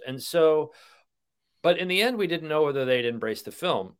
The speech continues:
And we have now had, in really just this week, it's the, it's the second week of February, and just this week, we've had two very significant literacy organizations, uh, net-, highly networked,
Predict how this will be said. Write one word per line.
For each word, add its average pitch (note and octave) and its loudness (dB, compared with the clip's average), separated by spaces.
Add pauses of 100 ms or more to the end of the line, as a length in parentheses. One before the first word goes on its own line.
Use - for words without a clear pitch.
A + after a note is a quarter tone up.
(140)
And B2 -4
we E3 0
have D3+ 2
now C#3 0
had, A#2+ 4
in A#2 -6
really C3+ 2
just D3 0
this D#3 -4
week, B2+ -2
it's - -12
the, A2 -2
it's A#2+ -12
the A2 -10
second D#3+ 0
week C#3 -4
of D#3+ -10
February, G#2 0
and G2 -8
just E3 0
this C#3+ -10
week, G#2+ -6 (100)
we've A#2+ -6
had A2+ 0 (400)
two C3+ -2
very B2+ 4
significant B2+ -8 (240)
literacy B2 -2
organizations, G2+ -4 (540)
uh, G2+ 6
net-, C3 4 (300)
highly D3+ 8
networked, A2+ 0